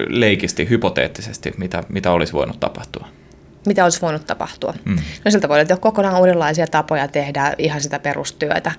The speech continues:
Speaker 2: Esimerkiksi sen tyyppinen ajattelu, että yhden asiakkaan kanssa käytiin läpi sitä, että, että miten niinku heillä on, esimerkiksi voidaan ajatella semmoista skenaariota, että on kahden tyyppisiä asiakkaita,
Speaker 1: Mm.
Speaker 2: joista toiset asiakkaat on hyvinkin niinku itsepalveluorientoituneita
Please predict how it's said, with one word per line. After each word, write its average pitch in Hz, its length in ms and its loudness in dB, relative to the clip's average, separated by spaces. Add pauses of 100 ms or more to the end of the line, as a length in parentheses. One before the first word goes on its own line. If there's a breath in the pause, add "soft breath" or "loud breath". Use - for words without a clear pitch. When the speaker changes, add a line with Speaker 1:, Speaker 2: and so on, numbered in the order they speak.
(120)
Speaker 2:
Esimerkiksi 165 500 0
sen 175 160 0
tyyppinen 165 400 2
ajattelu, 151 480 0
että 147 300 -2 (540 loud breath)
yhden 151 140 2
asiakkaan 156 340 0
kanssa 151 240 0
käytiin 151 380 0
läpi 147 260 0
sitä, 143 440 0
että, 143 360 0
että 143 200 -4
miten 147 260 -2
niinku 143 260 -4
heillä 151 200 -2
on, 156 60 -6 (160)
esimerkiksi 156 480 -2 (200)
voidaan 165 200 6
ajatella 151 180 2
semmoista 151 360 -2
skenaariota, 147 500 -2
että 156 60 -6
on 151 40 -10 (100)
kahden 147 160 -6
tyyppisiä - 460 -4
asiakkaita, - 640 -6 (320 loud breath)
Speaker 1:
Mm. 170 60 -2 (120)
Speaker 2:
joista 160 300 2
toiset 160 200 0
asiakkaat 151 420 -4
on 147 120 -2
hyvinkin 151 360 0
niinku 143 200 -6
itsepalveluorientoituneita 156 2500 0